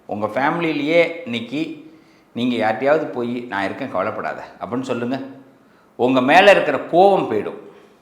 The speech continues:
உங்க மேல இருக்கிற வருத்தம் போயிடும், அவங்களுக்கு நம்பிக்கை வந்துடும்.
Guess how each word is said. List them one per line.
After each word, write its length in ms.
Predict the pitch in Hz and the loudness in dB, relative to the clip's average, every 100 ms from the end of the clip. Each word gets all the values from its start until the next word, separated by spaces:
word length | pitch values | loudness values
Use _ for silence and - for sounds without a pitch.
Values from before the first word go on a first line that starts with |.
| _ _ _ | _ _ _
உங்க 220 | 131 143 | 0 2
மேல 260 | 147 180 214 | 6 8 8
இருக்கிற 240 | 190 160 | 8 4
வருத்தம் 500 | 135 147 170 196 160 | 8 6 6 2 2
போயிடும், 260 | 123 82 73 - - - _ _ _ _ | 0 -2 -8 -16 -20 -20 _ _ _ _
அவங்களுக்கு 540 | - 151 220 226 226 185 | 6 8 8 6 4 6
நம்பிக்கை 460 | 165 214 226 220 | 6 6 4 4
வந்துடும். 500 | 185 151 127 87 - | 6 4 0 -2 -8